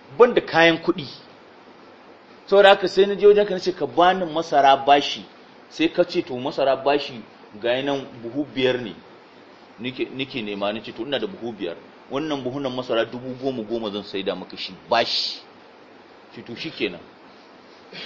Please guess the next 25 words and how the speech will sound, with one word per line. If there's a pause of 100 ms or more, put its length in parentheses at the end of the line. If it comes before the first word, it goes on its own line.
(720)
Ba (100)
an
saya
ba? (520)
To,
yaushe
zan
baka
kuɗi,
sati
mai
zuwa
ko
ƙarshen
wata? (1040)
Sai
in
fito,
sai
in
samu
wani
in
saida
mai.